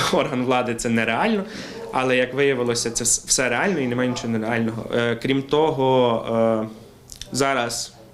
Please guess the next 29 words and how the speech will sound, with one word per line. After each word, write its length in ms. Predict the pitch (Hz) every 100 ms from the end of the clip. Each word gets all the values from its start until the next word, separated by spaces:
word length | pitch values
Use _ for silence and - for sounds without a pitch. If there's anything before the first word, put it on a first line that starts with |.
| - - -
місцева 520 | 131 131 143 135 131
влада 440 | 123 127 123 117 - - -
дуже 240 | 143 131 127
потребує 680 | 123 120 120 127 127 117
якісні 760 | 113 120 120 117 - 113 107 110 110
кадри. 380 | 151 190 190 185 - - -
Нам 220 | 131 127 123
дуже 200 | 127 127
потрібні 460 | 110 123 120 117 - - - - - -
професіонали 800 | 131 131 - 123 120 127 120
в 60 | 117
тій 120 | 123
чи 200 | 120 -
іншій 300 | 117 117 -
галузі. 680 | 113 143 202 160 139 131 123
І 440 | 135 127 127 123 113 120
тому, 400 | 131 131 139 131
навіть 340 | 117 127 131 127
якщо 360 | - - 123
ви 220 | 117 117 113 - - - - - -
зак-, 260 | 131 -
щойно 360 | - - 143 131
закінчили 560 | 123 120 139 135 123 123
університет, 640 | 120 123 123 117 117 104 - 120 117 -
е, 80 | 117
і 140 | 127
ви, 240 | 123 135 127
але 220 | 120 123
ви, 360 | 127 131 113